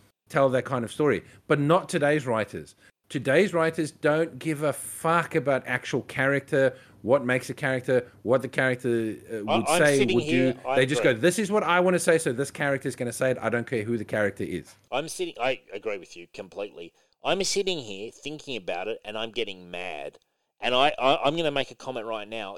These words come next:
Speaker 2: Is it possible to arrest this writer for treason?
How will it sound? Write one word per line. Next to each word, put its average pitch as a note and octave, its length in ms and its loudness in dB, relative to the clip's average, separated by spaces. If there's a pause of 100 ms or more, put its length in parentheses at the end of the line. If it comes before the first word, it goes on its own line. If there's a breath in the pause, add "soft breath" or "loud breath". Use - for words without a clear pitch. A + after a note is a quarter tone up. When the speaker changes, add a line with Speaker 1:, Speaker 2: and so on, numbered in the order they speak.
Speaker 2:
Is C3+ 140 -4
it C#3+ 120 -6
possible D#3 640 -2
to A2+ 160 -4
arrest G#2+ 320 -4
this A2 180 -8
writer G2 220 0
for - 140 -10
treason? G2 480 -8